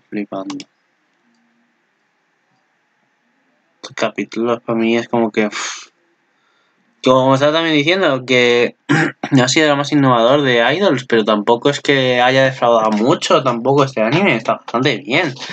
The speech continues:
Ya que este es de un juego del dos mil diecisiete, dieciséis, por ahí, recordar,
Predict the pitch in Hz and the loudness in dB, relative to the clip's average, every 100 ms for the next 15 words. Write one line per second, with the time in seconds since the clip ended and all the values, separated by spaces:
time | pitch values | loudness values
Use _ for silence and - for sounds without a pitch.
0 | - - _ _ - 110 117 117 127 127 | -14 -16 _ _ -6 -2 0 0 2 2
1 | 123 123 123 123 127 127 123 - - 113 | 4 4 4 4 4 2 2 0 0 0
2 | 113 123 127 - 104 101 147 175 123 131 | 2 2 0 -2 -2 2 2 2 -2 -2
3 | 123 120 110 92 107 - 98 101 107 175 | -2 0 0 -2 -6 -8 -6 -2 0 0
4 | - 110 - 107 208 - - 117 95 107 | 0 -4 -4 -2 -2 -4 0 0 0 -2
5 | 208 - - 123 117 107 95 208 | -4 -6 -2 -2 0 0 0 -2